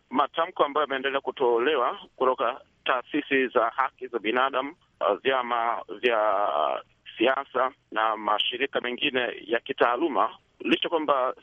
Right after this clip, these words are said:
serikali imetoa tamko hii, eh, jana Jumapili kupitia Waziri Mwigulu Nchemba na naibu wake na, um, jeshi la polisi na hata wi-,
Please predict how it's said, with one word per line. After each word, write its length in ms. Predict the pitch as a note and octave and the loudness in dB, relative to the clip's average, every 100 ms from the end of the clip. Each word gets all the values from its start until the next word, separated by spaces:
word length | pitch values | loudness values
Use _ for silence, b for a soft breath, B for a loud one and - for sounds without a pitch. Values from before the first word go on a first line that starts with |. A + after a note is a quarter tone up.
| - | 0
serikali 640 | B2+ B2 D3 C#3+ C#3 C3 | 2 2 0 -2 -4 -6
imetoa 480 | B2 A#2+ B2+ C#3+ B2+ | -4 0 2 2 0
tamko 560 | - C#3+ C#3+ B2 B2+ - | 0 -4 -4 -2 -2 0
hii, 400 | A#2+ B2 - - _ _ - | 0 0 -2 -14 _ _ -2
eh, 600 | A2 G2+ F#2+ F2+ E2 D2+ | 2 2 2 0 -2 -2
jana 260 | C#3 C3+ A#2 | 0 0 -2
Jumapili 680 | A#2 A#2 - C#3+ B2+ B2+ G3 b b b _ | -4 -4 -2 -2 0 -2 -4 b b b _
kupitia 440 | - B2+ - C#3 | -4 -2 0 2
Waziri 600 | A#2+ A2 C3 C#3 B2+ C#3 - _ - - | 2 -2 -2 0 0 -2 -10 _ -20 -4
Mwigulu 440 | A#2 A#2+ A#2+ B2+ A2+ | 0 2 4 2 2
Nchemba 400 | - C#3+ C3 A2+ | 0 0 0 0
na 160 | A2+ | 0
naibu 300 | A2+ A2+ G#2 | 0 -2 2
wake 420 | A#2+ C3 - B2 | 2 0 -4 -4
na, 300 | A#2+ F#2+ D#2 G#1+ | 0 0 2 2
um, 380 | A#1 A1 - - - | 0 -2 -6 -16 -4
jeshi 260 | C3+ - B2+ | -2 -2 -2
la 80 | |
polisi 460 | A#2 B2 C3+ C3+ C#3 | -2 0 0 -2 -2
na 100 | A2+ | 0
hata 260 | C#3 - B2 | -2 0 0
wi-, 240 | A#2+ A2 | 0 -2